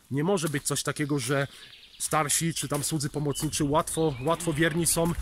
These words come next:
powiedzmy, w jakieś kontrowersje, że ktoś jakąś kontrowersję wprowadzi, tak? Że, e, słuchaj, ja widziałem tego i tego, jak szedł tam, powiedzmy,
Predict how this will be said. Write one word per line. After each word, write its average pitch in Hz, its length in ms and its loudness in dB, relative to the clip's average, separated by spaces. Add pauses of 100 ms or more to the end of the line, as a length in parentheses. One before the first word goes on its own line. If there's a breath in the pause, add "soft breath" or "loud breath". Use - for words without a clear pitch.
(220 loud breath)
powiedzmy, 151 380 2
w - 20 2
jakieś 156 280 2
kontrowersje, 151 680 0 (100)
że 120 120 -4
ktoś - 360 -2
jakąś 143 280 -2
kontrowersję 127 720 -4 (100)
wprowadzi, 101 540 -6
tak? 127 240 -2
Że, 127 240 -2 (560 loud breath)
e, 143 280 2
słuchaj, 165 320 4
ja 156 120 4
widziałem 147 340 2
tego 143 260 2
i 120 60 -2
tego, 196 440 4
jak 147 180 2
szedł - 240 -2
tam, 143 140 0
powiedzmy, 135 420 -2